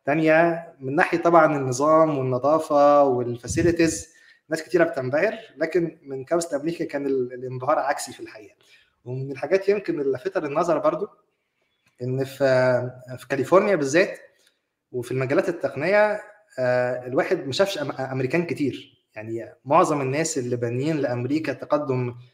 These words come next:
العلمي والتكنولوجي والتقني بتاعها هم مهاجرين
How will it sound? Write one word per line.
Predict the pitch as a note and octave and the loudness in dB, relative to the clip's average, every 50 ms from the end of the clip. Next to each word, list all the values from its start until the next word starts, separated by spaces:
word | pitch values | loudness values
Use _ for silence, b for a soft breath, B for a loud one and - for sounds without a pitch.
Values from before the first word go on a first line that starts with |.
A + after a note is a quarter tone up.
| b b - | b b -6
العلمي | A#2 A#2+ B2 C#3+ D#3+ D#3 D3+ C#3 C#3 C#3 C#3 | -4 0 2 2 2 2 2 0 0 0 0
والتكنولوجي | C3 B2 - - - - - B2 A#2+ C3+ D3+ D#3+ D3+ C3 B2 C#3 C#3 C#3 C#3+ C#3 | 0 0 -4 -8 -14 -8 -4 0 2 4 4 4 4 2 0 0 2 2 4 4
والتقني | B2+ B2 A#2 - - D#3+ D#3+ D#3 C#3+ C3+ B2 | 2 0 -2 -2 -2 -2 -2 0 -2 -4 -4
بتاعها | - - C3 C3+ C#3+ D3 D3 F3 G3+ - B B B B B B B B _ - | -2 0 2 2 2 2 2 0 0 -2 B B B B B B B B _ -2
هم | C#3+ E3 D#3+ D#3 D3+ D3+ D3+ D3+ D3+ D3 D3 D3 C3 | 0 0 2 2 2 4 4 4 4 4 2 0 -2
مهاجرين | B2+ C3+ C#3 B2+ B2+ C#3+ C#3+ B2+ A2 G#2+ G#2+ - | -2 -2 -4 -2 -2 -2 -2 -2 -4 -8 -12 -16